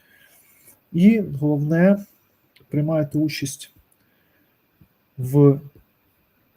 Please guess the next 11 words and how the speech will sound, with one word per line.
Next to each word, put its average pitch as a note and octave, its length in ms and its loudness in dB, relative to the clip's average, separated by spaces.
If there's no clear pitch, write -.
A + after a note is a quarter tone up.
ось C#3+ 260 -6
цій D#3+ 180 2
активності, E3+ 680 0
так, F3 260 -10
заберіть D3 520 0
ті - 120 -4
бонуси, E3 440 -6
що - 200 -8
вам C#3 440 -8
видає C3+ 380 0
біржа C#3 580 0